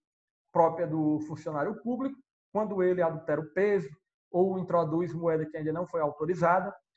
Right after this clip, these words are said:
E as mesmas penas estão previstas também lá para o parágrafo quarto. E a ação pe-, ação penal em todos os tipos penais é pública incondicionada.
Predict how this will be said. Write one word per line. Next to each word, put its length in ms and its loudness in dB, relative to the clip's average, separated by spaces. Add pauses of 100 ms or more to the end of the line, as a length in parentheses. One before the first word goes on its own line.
(240)
E 80 4
as 160 6
mesmas 400 0
penas 280 -2
estão 260 -4
previstas 440 -8
também 200 -2
lá 100 4
para 160 0
o 80 0
parágrafo 400 2 (160)
quarto. 400 4 (480)
E 100 2
a 100 8
ação 360 0
pe-, 200 -6
ação 360 0
penal 360 2
em 80 -4
todos 220 -4
os 80 -8
tipos 280 -14
penais 340 -6
é 60 0
pública 480 -4 (160)
incondicionada. 1160 -6